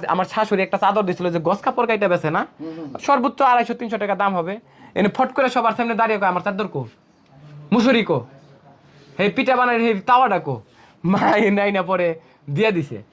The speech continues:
Speaker 1: আমি লাইফে এত টাকা খরচ করলাম, এগুলার কয়টা টাকার দাম বলেন তো? মানুষের মনে এত ই থাকে, আমি তো জিনিসগুলো বাস করে রেখে দিছি যে দিয়ে দেবো। এগুলা বলার দরকারটা কি ছিল এই লোকজনের সামনে?
Speaker 2: তো
Speaker 1: তবে হ্যাঁ, এই সংসারটা নষ্ট হইছে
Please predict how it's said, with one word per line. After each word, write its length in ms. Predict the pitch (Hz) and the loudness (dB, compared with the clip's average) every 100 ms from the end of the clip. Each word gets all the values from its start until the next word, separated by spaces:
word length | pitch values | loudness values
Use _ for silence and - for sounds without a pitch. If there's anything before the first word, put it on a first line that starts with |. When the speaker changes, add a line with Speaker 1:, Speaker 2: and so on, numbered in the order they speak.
| - - - | -20 -8 -2
Speaker 1:
আমি 340 | 220 277 285 | 0 2 4
লাইফে 400 | 247 254 240 254 | 4 2 2 0
এত 220 | 294 285 | 0 -2
টাকা 220 | 277 277 | -2 -2
খরচ 240 | 254 262 262 | -2 -2 -2
করলাম, 340 | 226 202 185 | 0 0 0
এগুলার 320 | 202 226 226 | 0 0 -2
কয়টা 320 | 214 285 254 233 | 0 0 2 0
টাকার 260 | 202 185 | 0 0
দাম 160 | 175 165 | 0 0
বলেন 240 | 180 175 | 0 0
তো? 80 | 170 | 0
মানুষের 380 | 185 220 226 202 | 0 0 0 0
মনে 280 | 214 247 208 | 2 2 2
এত 240 | 214 240 226 208 - - 233 | 0 2 2 2 -2 -12 -6
ই 100 | 233 | -2
থাকে, 400 | 240 175 165 139 _ - | 0 0 -2 -4 _ -2
আমি 180 | 214 247 | -2 0
তো 80 | |
জিনিসগুলো 340 | 240 269 262 254 | 0 2 2 2
বাস 260 | 175 202 | 2 0
করে 220 | 240 277 226 | 2 2 4
রেখে 240 | 214 185 | 2 0
দিছি 200 | 165 160 | -4 -4
যে 80 | 156 | -2
দিয়ে 200 | 175 196 | 0 0
দেবো। 260 | 156 98 - | -2 -6 -6
এগুলা 240 | 165 180 | 0 2
বলার 260 | 160 208 170 | 2 2 2
দরকারটা 360 | 214 247 190 | 0 -2 -4
কি 140 | 151 156 | -6 -6
ছিল 260 | 160 143 131 - - | -2 -2 -2 -8 -6
এই 180 | 143 151 | -2 0
লোকজনের 420 | 156 190 160 160 | 2 0 0 -2
সামনে? 360 | 143 160 139 143 - - - - | -2 -2 -2 -4 -8 -20 -20 -14
Speaker 2:
তো 80 | 185 | -2
Speaker 1:
তবে 220 | 254 285 | 0 2
হ্যাঁ, 380 | 226 226 202 120 - _ _ _ _ _ _ - | 2 2 0 -4 -8 _ _ _ _ _ _ -2
এই 140 | 226 | 0
সংসারটা 520 | - 269 269 269 277 | 2 2 2 0 0
নষ্ট 340 | 254 254 254 247 | 0 0 0 0
হইছে 480 | 254 254 277 294 | 2 2 2 2